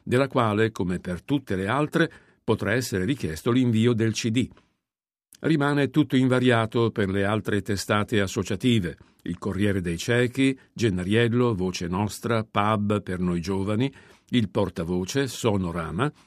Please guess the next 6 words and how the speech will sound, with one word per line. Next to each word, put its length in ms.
Fisioterapista 1120
in 140
Europa, 520
Libro 360
Parlato 460
Novità. 420